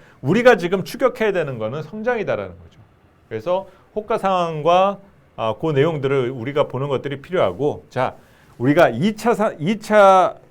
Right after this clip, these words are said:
대유행, 삼 차 대유행, 지금 뭐 사 차 대유행이라고 얘기하고 이게 몇 차까지 갈지는 우리가 알 수는 없어요. 그런데 어쨌든 우리가 몇 차 대유행이다라는 내용들이 시장을 짓누르고 경제 심리를,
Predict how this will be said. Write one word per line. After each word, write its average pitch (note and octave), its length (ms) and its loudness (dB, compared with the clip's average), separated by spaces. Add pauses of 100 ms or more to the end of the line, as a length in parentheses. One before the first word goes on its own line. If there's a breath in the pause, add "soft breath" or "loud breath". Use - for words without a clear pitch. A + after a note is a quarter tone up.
대유행, C#3 500 2
삼 A#3+ 240 -6
차 G#3+ 180 0
대유행, B2+ 540 0
지금 D3+ 180 -6
뭐 C#3+ 80 -4
사 A#3 200 -2
차 A3 140 -2
대유행이라고 C3+ 640 -2
얘기하고 A#2 480 -4
이게 B2+ 240 -2
몇 B2 200 2
차까지 A3+ 360 -2
갈지는 D#3+ 320 -4
우리가 A#2 240 -4
알 F2+ 120 -2
수는 D3+ 280 -10
없어요. F#2+ 560 -4 (320 soft breath)
그런데 D#3+ 480 0 (400 loud breath)
어쨌든 F3 640 -2 (260 soft breath)
우리가 G3 460 0
몇 F#3+ 220 0
차 B3 240 0
대유행이다라는 F#3+ 1000 0
내용들이 D3+ 580 -2
시장을 F#3 500 -4
짓누르고 C#3+ 600 -4
경제 C#3 320 -4
심리를, F3 640 -4